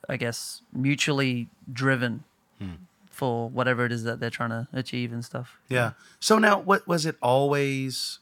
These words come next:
Speaker 2: music for you? Like, you say you have a musical family.
Speaker 1: Yep.
Speaker 2: But no, I mean, a lot of people probably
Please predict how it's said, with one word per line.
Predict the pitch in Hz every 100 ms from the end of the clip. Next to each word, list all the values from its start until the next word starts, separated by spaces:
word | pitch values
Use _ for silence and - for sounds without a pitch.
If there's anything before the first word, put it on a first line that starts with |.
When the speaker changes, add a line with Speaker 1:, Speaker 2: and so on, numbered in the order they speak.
| -
Speaker 2:
music | 110 113 123 143
for | -
you? | 135 131 135
Like, | 127
you | 123
say | 175
you | 165
have | 156
a | 120
musical | 117 - -
family. | 110 110 104 69 67 -
Speaker 1:
Yep. | - - _ _ _
Speaker 2:
But | 165
no, | 170 151
I | 127 -
mean, | 131 117 -
a | 120
lot | 135
of | 135
people | 113 - 98 92 92 _ _ _ -
probably | 113 104